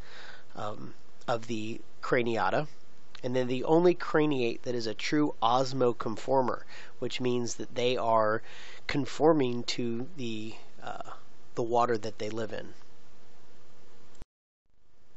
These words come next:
Here's a good look at a hagfish with the slime glands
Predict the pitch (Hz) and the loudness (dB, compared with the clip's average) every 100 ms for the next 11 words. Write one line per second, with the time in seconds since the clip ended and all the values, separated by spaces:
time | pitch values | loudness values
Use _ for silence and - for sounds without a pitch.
0 | - - - - - - - - - - | -8 -6 -6 -4 -4 -4 -2 -2 -2 -2
1 | - - - - - - - - - - | -4 -4 -4 -4 -4 -4 -4 -4 -4 -4
2 | - - 135 123 123 120 120 120 110 104 | -4 0 0 2 0 0 -2 -2 -2 0
3 | 165 - - 160 175 - 107 104 - - | 0 0 0 2 2 0 -4 -4 -2 -2
4 | 120 120 139 143 143 143 156 190 - - | 0 -2 0 0 0 2 0 0 -2 -2